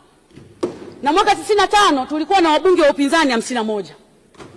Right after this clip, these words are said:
Mwaka elfu mbili tulikuwa na wabunge wa upinzani ishirini na sita.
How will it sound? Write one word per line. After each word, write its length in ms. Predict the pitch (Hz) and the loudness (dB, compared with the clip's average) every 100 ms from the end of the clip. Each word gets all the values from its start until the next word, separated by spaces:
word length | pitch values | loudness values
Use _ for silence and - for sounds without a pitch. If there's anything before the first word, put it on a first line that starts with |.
| - _ _ _ _ | -20 _ _ _ _
Mwaka 280 | 277 403 403 | -2 2 2
elfu 200 | 381 392 | 2 2
mbili 200 | 381 440 | 2 2
tulikuwa 260 | 359 370 381 | 2 0 0
na 80 | |
wabunge 280 | 339 349 381 | 2 0 2
wa 80 | 339 | 2
upinzani 380 | 339 311 359 294 | 0 0 0 0
ishirini 280 | - 320 330 | -2 0 0
na 80 | |
sita. 340 | 277 330 311 | 0 -2 -2